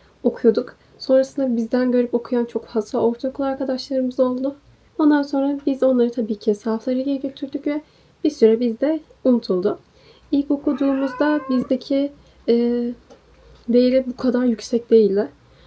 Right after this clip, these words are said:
Sonrasında yıllar sonra on sekiz yaşımıza gelirken annem, e, hediye almak istediğini söyledi ve biz de hediyesinin bu seri olabileceğini söyledik. Çünkü yani çok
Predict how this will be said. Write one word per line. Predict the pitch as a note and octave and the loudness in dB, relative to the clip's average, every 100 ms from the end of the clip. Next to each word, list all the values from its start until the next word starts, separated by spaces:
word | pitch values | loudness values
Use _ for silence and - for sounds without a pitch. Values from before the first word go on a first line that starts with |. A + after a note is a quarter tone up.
| - | -20
Sonrasında | - E4 D#4+ - C4 | -4 0 0 2 0
yıllar | B3+ B3+ C4+ C4+ | 0 0 -2 -2
sonra | - B3 B3+ C4 - | -2 0 0 -4 -2
on | A#3 | -2
sekiz | A#3+ B3 A#3+ | -2 -6 -2
yaşımıza | A#3+ - A3+ A#3 | -4 -2 -2 -2
gelirken | A#3+ A#3 A#3 B3 C4+ | -2 -4 -6 -10 -6
annem, | C4 A3+ A#3+ C#4 _ - _ _ - | 0 2 0 -2 _ -20 _ _ -4
e, | A3+ A3+ A3+ - - - | -2 0 -2 -8 -20 -6
hediye | - A#3+ C4+ | -2 0 2
almak | C4+ C#4 | 0 -2
istediğini | - C#4 C4+ | -8 -4 -4
söyledi | C4+ C#4 C4+ C#4+ | -4 -6 -4 -4
ve | C#4 | -4
biz | B3+ B3+ | -4 -2
de | C4 - - - - | -2 -2 -14 -12 -6
hediyesinin | A#3 B3 A#3+ B3 C4 C4+ C4+ | 0 0 0 0 0 0 -2
bu | |
seri | B3+ A#3+ A#3 D4 | -2 -2 -2 2
olabileceğini | A3+ G#3+ G#3+ G#3 A#3 | 4 4 2 -2 -2
söyledik. | C4+ C#4+ C4 - | -2 -2 -4 -4
Çünkü | - A#3+ D4 D4+ _ _ _ _ - | -6 -4 -4 -6 _ _ _ _ -4
yani | D4+ F4+ C4 B3+ _ _ _ _ - | 2 4 4 -2 _ _ _ _ -12
çok | C4 | -12